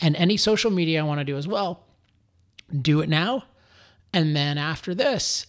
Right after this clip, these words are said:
you are not, there's going to be no email or social media for the rest of the day." And, and in my particular work, it's doable. I know in ever-, in other people's work, it might not be doable in that way, but some version of it is probably doable. But for me, I thought I could, I could definitely say, "Okay, I'm just gonna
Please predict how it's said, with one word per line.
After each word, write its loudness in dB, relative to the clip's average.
you 0
are 0
not, -4
there's 0
going -6
to -10
be -8
no 0
email 0
or -2
social -2
media 2
for -8
the -4
rest -6
of -12
the -12
day." -18
And, -8
and 0
in 0
my 4
particular -2
work, -6
it's -8
doable. 2
I -2
know -2
in -2
ever-, -6
in -2
other 4
people's -2
work, -6
it -10
might -8
not 0
be -2
doable 0
in 0
that -6
way, 0
but -2
some 2
version 6
of -2
it -2
is -4
probably 0
doable. -2
But -6
for -8
me, 0
I 2
thought -2
I 2
could, 2
I 4
could -2
definitely -2
say, -8
"Okay, -2
I'm 0
just -4
gonna -2